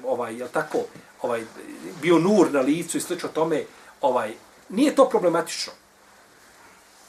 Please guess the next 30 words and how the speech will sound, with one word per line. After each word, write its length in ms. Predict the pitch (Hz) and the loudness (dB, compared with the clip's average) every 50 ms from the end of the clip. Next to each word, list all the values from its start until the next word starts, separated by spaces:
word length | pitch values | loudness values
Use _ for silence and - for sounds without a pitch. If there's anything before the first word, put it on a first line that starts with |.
| - - - - - | -20 -20 -18 -8 -2
I 160 | 165 156 - | -2 0 2
kako 200 | - 190 - 180 | 2 2 2 2
je 60 | 160 | 0
došao, 400 | 175 175 - - 180 151 131 131 | 0 0 0 2 2 2 2 0
e, 120 | - - | -4 -6
e, 1160 | 127 127 123 123 120 117 110 - - - 117 113 113 110 104 - - - - - - - - - | -6 -6 -6 -8 -8 -10 -12 -12 -12 -14 -12 -12 -12 -12 -12 -14 -14 -14 -14 -14 -14 -14 -14 -12
Abdullah 260 | - 151 160 143 131 | -8 -4 -4 -4 -4
ibn 100 | 151 143 | -4 -6
Selam, 320 | - - 165 160 156 127 110 | -2 -2 0 0 -2 -4 -4
kada 140 | - 127 123 | -6 -6 -6
je 60 | 120 | -4
došao 220 | 131 147 - - 143 | -6 -6 -6 -6 -8
i 20 | |
vidio 160 | 131 139 147 - - | -6 -6 -8 -8 -8
poslanika, 480 | 127 - - 123 127 156 165 - 160 - | -12 -12 -10 -8 -8 -8 -8 -10 -14 -12
kaže, 220 | - 127 117 120 | -10 -10 -8 -8
„Znao 220 | 110 131 165 156 - | -6 -6 -6 -6 -6
sam 160 | - 131 127 | -6 -8 -8
da 100 | 123 127 | -8 -6
njegovo 300 | 127 135 147 151 160 135 | -6 -6 -6 -4 -4 -4
lice 280 | 123 143 160 - - 151 | -4 -4 -6 -6 -6 -6
nije 180 | 160 160 147 | -4 -4 -4
lice 280 | 123 139 160 - - - | -6 -6 -6 -4 -6 -6
šta? 260 | - - 156 - - - _ _ _ _ _ _ _ _ - - - - - - _ _ _ _ - - | -2 -2 -2 -4 -4 -8 _ _ _ _ _ _ _ _ -20 -20 -20 -20 -20 -20 _ _ _ _ -12 -4
Lažova, 400 | - 185 - - 254 247 - - | 0 2 6 8 8 8 6 4
jel 100 | - - - | -4 -4 -4
tako? 260 | 175 - - - - - - _ _ - - - - - - - - - - - - - - _ _ - - - - | -4 -4 -4 -8 -10 -10 -12 _ _ -20 -20 -20 -20 -20 -20 -20 -20 -20 -20 -20 -20 -20 -20 _ _ -20 -20 -10 -6
Nije 160 | 170 185 170 | -4 -2 -2
lice 220 | 170 208 - - | -2 -2 0 2
lažova.” 360 | 175 165 139 - 196 175 - | 2 2 2 0 0 -2 -2